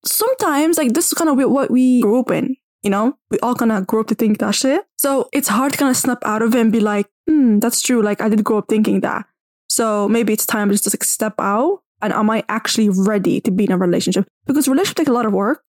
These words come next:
Let me say that. Relationship takes a lot of work. Another thing I wanna talk about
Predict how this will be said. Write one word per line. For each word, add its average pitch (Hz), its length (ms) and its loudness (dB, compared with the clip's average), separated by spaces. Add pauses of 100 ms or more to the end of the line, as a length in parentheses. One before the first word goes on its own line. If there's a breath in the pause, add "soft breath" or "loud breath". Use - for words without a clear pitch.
Let 233 80 2
me 220 80 2
say 208 100 0
that. 233 180 0
Relationship 240 280 0
takes 220 140 0
a 202 40 2
lot 196 100 0
of 190 80 0
work. 196 320 -2
Another 403 200 2
thing 440 240 0 (180)
I 254 80 -2
wanna 262 160 4
talk 240 200 -2
about 190 380 -2